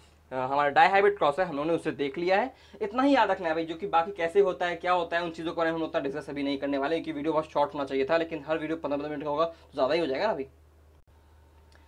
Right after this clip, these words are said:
अब देखो क्या करना है, देखो ऐसे करना है इसमें। हम लोगों ने क्या किया, पहले हम लोगों ने दोनों आर का डोमिनेंट वाला लिया, ठीक है ना, मैंने क्या लिया, पहले आर, आर लिया, फिर दोनों का वाई, वाई ले लिया, फिर इसी आर, आर को मैंने रिपीट किया, फिर एक छोटा कैपिटल वाई, छोटा वाई, फिर इसी आर, आर को रिपीट किया,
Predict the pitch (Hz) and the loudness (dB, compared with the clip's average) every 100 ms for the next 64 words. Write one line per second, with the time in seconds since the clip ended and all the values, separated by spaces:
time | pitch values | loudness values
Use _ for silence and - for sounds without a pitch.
0 | - - - - - 165 196 202 139 139 | -20 -20 -20 -10 -4 4 6 6 4 -2
1 | 123 107 - _ 151 165 156 143 147 123 | -8 -10 -18 _ -2 2 2 0 -6 -8
2 | 120 123 - 131 - _ - 190 226 220 | -8 -12 -14 -16 -16 _ -6 -2 -2 0
3 | 208 208 202 185 202 196 202 185 165 196 | 0 0 0 2 4 4 2 2 0 0
4 | 196 151 165 165 175 170 - 151 147 156 | 0 0 0 -2 -6 -8 -6 -4 -2 -4
5 | 139 123 135 190 202 254 139 139 139 160 | -6 -6 -4 -6 -4 -4 -2 -4 -4 -4
6 | 170 170 160 - 139 160 170 156 160 170 | -4 -2 -4 -2 2 2 2 0 -2 -2
7 | 190 202 151 147 156 156 139 135 123 120 | -4 -4 -8 -8 -4 -2 0 0 -2 -10
8 | 101 - - - 226 214 285 240 226 226 | -14 -18 -12 -8 -6 -4 0 0 0 -4
9 | 226 214 202 208 - 131 - 175 180 190 | -4 0 2 2 0 -2 -2 -4 -4 -6
10 | 147 165 170 202 214 220 - 139 117 - | -6 -2 0 0 -2 -2 -2 -6 -6 -10
11 | - - - 240 247 262 247 247 226 247 | -20 -16 -8 -6 -2 0 0 -2 -6 -6
12 | 240 262 | -4 -2